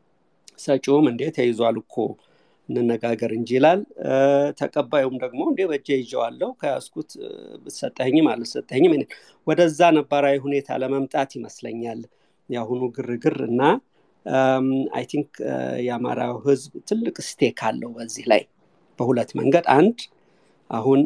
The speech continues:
የህወሓትን፣ እ፣ ወረራ በመቀልበስ፣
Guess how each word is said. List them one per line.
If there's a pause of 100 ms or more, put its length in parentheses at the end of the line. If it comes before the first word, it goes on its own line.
(120)
የህወሓትን፣ (100)
እ፣ (960)
ወረራ
በመቀልበስ፣